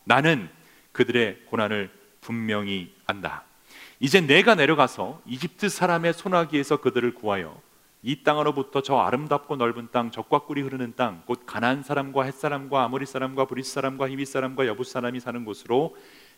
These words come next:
데려가려고 한다." "지금도 이스라엘 자손이 부르짖는 소리가 나에게 들린다. 이집트 사람들이 그들을 학대하는 것도 보인다.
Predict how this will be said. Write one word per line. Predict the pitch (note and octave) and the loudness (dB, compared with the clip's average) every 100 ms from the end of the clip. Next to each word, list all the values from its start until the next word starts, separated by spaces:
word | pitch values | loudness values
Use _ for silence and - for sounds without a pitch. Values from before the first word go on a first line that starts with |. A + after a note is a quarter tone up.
| _ | _
데려가려고 | - A2+ C3 D3 - A2+ G#2+ A#2 | -8 2 4 4 -2 -2 -2 0
한다." | G#2 C3 A#2 - - _ _ | -2 -4 -10 -14 -18 _ _
"지금도 | - - F3 E3+ E3+ | -8 -4 2 6 6
이스라엘 | C#3 E3 D#3+ | 4 -2 0
자손이 | C#3+ C3 C#3 | -2 -6 -10
부르짖는 | C#3+ C3 C3 B2 A#2+ | -8 -8 -8 -8 -8
소리가 | C3 A2+ A#2 | -6 -4 -4
나에게 | G2 F2 F#2 | -4 -8 -6
들린다. | F#2 E2+ E2+ - - _ _ _ - | -8 -10 -16 -20 -20 _ _ _ -14
이집트 | G#2+ - C3+ | -12 -10 -8
사람들이 | C3+ C3+ C3 C3+ D#3+ - - _ | -6 -6 -4 -2 -2 -4 -20 _
그들을 | - B2 D3 | 0 2 2
학대하는 | D3+ F3 - F3 D#3+ | 0 -10 0 0 0
것도 | D3 C3+ - | -6 -4 -4
보인다. | E3 - G3 - | 2 2 2 -8